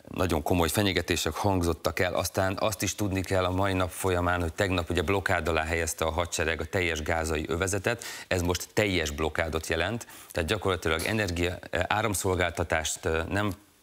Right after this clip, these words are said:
ö, nem, tehát áramszolgáltatás megszűnt ezen a területen, és nem juthat be semmi, semmilyen se, se üzemanyag, se élelmiszer, se gyógyszer. A segélyszervezeteknek sem engedik meg elméletileg, hogy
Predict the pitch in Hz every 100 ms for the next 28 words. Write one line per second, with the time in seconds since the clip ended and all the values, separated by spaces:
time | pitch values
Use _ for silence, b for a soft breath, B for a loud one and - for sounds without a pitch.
0 | - - - 92 90 87 - - - 101
1 | 98 87 92 98 95 90 92 85 85 82
2 | 107 - 101 95 95 87 82 87 82 80
3 | 87 82 - B B B B 87 107 101
4 | 85 90 85 78 82 - 90 82 78 -
5 | 87 80 - 98 82 - 110 107 101 95
6 | 92 87 85 - 98 95 85 85 80 80
7 | - 80 - 95 82 104 - 107 107 104
8 | B B - 95 101 85 - 90 80 80
9 | 82 82 85 - 87 85 82 80 82 82
10 | 85 82 80 - 82 - 85